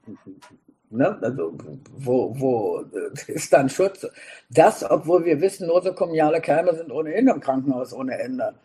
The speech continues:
hat der brics-Staaten-Worterfinder O'Neill mal geschrieben. Wir müssen uns da anderer Dinge bedienen. Gibt's genügend Möglichkeiten? Natürlicher Bau-, natürliche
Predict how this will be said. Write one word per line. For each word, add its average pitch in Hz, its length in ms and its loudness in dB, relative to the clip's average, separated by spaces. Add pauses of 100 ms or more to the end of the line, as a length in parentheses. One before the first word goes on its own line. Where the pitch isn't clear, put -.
(200)
hat 135 220 0
der 135 180 8
brics-Staaten-Worterfinder 120 1700 0
O'Neill 151 460 4
mal 127 300 0
geschrieben. 120 440 -6
Wir 120 100 -6
müssen 131 240 -6
uns 123 160 -8
da 110 140 0 (100)
anderer 139 320 -8
Dinge 135 300 -2
bedienen. 143 400 -2
Gibt's 160 300 -4
genügend 131 400 0
Möglichkeiten? - 600 -6 (280)
Natürlicher 131 640 4
Bau-, 80 340 -8 (160)
natürliche - 540 -8